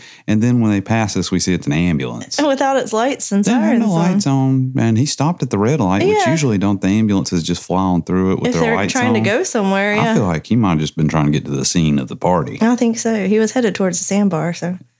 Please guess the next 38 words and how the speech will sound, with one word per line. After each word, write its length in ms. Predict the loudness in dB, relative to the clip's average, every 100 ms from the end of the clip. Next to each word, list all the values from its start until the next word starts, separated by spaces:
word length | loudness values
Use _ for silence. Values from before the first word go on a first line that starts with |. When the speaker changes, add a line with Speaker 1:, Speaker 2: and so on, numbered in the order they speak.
| _
Speaker 2:
<laughs> 60 | -2 0 -4 -4 _ -4 -4 -6 _ _ -2
As 200 | 0 0
the 120 | 0
officer 360 | 0 0 0 2
watched, 340 | 2 0 -2
the 80 | 0
vehicle 320 | 2 2 0
failed 320 | 0 0 0 0
to 120 | 0
yield 320 | 2 2 0
to 140 | 0
a 60 | 0
pedestrian 580 | 0 0 -2 0 0 2
in 80 | 2
the 80 | 2
crosswalk 680 | 0 0 -2 0 -2 -4 -20 _ -6
before 240 | 0 0
turning 360 | 0 0 0 0
on 200 | 0 0
seventeenth. 640 | 0 0 0 0 -4 -8 _ _ _ _ _
After 260 | -6 -2 -2
stopping 440 | 0 -2 2 0
the 60 | 2
vehicle, 380 | 0 0 -2 -2
the 140 | 0
officer 420 | 0 -2 -2 0
immediately 580 | 2 2 2 0 0 -2
smelled 400 | -2 -2 0 0
a 60 | -2
strong 380 | -2 0 0
odor 380 | 0 0 0 -2 -8 -20 _
similar 420 | -6 0 0 2 0
to 100 | 0
that 360 | 0 0 -2
of 100 | 0
an 100 | 0
alcoholic 500 | 0 -2 -2 -2 -2
drink 360 | 0 -2 -2